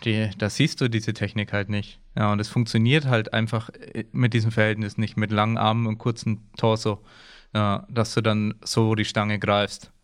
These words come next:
ja, und davon dann profitieren kannst. Ja, und ich glaub, äh, das sollten auch die Zuhörer, äh, zumindest mal versuchen, erstmal schauen, okay,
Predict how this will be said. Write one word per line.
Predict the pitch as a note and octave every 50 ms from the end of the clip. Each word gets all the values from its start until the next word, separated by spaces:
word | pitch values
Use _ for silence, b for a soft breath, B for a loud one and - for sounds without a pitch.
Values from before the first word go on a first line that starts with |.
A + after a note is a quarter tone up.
| _ _ _ _
ja, | G#2+ G#2 G2
und | G2 G#2+ G2+
davon | G#2+ G#2 - - A2
dann | G#2+ G#2 G2
profitieren | - A#2 G#2+ G2 A2 G2 - A2 G#2+ G2+ G2
kannst. | - G#2+ G2+ G2+ G2+ - - - - b b b b b b b b b
Ja, | G2 G2+ G2+ G2 G2+ - - - _ _ _ _
und | - A2
ich | G#2+ G2+ -
glaub, | - G#2+ G#2+ A2 A2 - - A#2 -
äh, | A2 G#2+ G#2 G#2+ G#2 G#2 G#2
das | G#2 A2 A2 -
sollten | - A2 A2 A2 A2+ A2 A2 A2 - -
auch | A#2 A2 A2
die | - - A2
Zuhörer, | - - B2+ B2 A#2 A#2 A2 G#2+ A2 G#2+ G2+ - B B B B B B B B B B B
äh, | A2 G#2 G#2 G2+ G2+ G2+ - - - - - - - - - -
zumindest | - B2 B2 C3 C3+ C#3+ C3+ - - B2+
mal | A#2+ A2+ A#2 A2+ A2+ - _ - _ _ _ _ _ _ - -
versuchen, | - C#3 A#2+ - D3 D3 C#3+ C3 C3 C#3 C#3+
erstmal | G#2 A2 A2+ A2+ - A#2+ A2+
schauen, | - - A#2+ A#2 A2+
okay, | G#2 - B2+ B2 C3 C3+ -